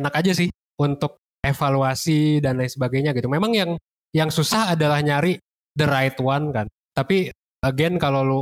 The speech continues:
udah punya self awareness yang bagus, termasuk juga pasangan lu, maksud gua daripada lama-lama, ya udah, mendingan jelas aja pacaran atau mungkin langsung ke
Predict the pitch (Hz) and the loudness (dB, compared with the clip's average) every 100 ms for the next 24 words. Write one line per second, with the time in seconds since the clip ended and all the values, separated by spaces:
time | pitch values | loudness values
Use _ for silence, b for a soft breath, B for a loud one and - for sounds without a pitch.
0 | 131 135 131 143 135 139 131 139 127 123 | 0 -2 -2 -2 -2 -2 -4 -2 -2 -2
1 | 127 127 120 156 180 - 131 123 120 120 | -4 -2 0 0 -2 -4 -6 -4 -4 -4
2 | 117 - 113 113 113 139 180 - _ - | -4 -4 -6 -6 -6 -4 -4 -6 _ -8
3 | 127 135 147 180 151 135 135 131 131 127 | -4 0 0 2 0 0 -2 0 0 2
4 | 127 123 123 123 120 127 180 120 151 151 | 2 2 0 0 0 0 0 0 0 0
5 | 165 151 127 123 117 117 - _ _ - | -2 -2 -4 -2 -4 -6 -16 _ _ -4
6 | - 214 135 139 117 - 110 127 139 147 | -2 -2 -2 -2 -4 -4 -2 -2 -4 -8
7 | _ _ 110 139 135 127 139 120 117 120 | _ _ -4 -2 -2 -2 -2 -2 -4 -8
8 | 113 117 110 110 110 | -6 -4 -2 -4 -6